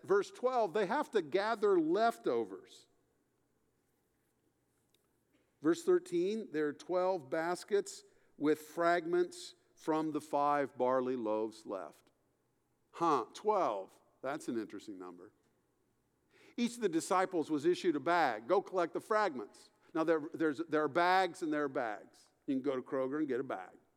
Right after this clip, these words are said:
one of those little plastic bags. Then Andy, a few years ago, ran across the,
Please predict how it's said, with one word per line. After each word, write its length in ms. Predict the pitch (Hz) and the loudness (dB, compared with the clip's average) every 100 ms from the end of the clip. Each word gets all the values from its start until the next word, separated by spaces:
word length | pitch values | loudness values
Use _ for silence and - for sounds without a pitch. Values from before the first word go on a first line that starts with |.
| _ _ - | _ _ -16
one 140 | 104 | -14
of 40 | 107 | -10
those 60 | |
little 100 | 117 | -10
plastic 480 | 117 104 110 - 110 | -8 -12 -12 -14 -18
bags. 140 | - - _ _ _ _ _ _ _ _ _ _ _ - | -18 -20 _ _ _ _ _ _ _ _ _ _ _ -4
Then 160 | 143 | -2
Andy, 300 | 131 139 135 | 2 2 0
a 40 | 113 | -2
few 160 | 135 | -6
years 220 | 120 131 123 | -6 -6 -8
ago, 200 | 104 101 | -8 -6
ran 180 | 107 | -6
across 460 | 104 - 113 110 - | -6 -6 -4 -4 -8
the, 260 | 107 92 | -12 -12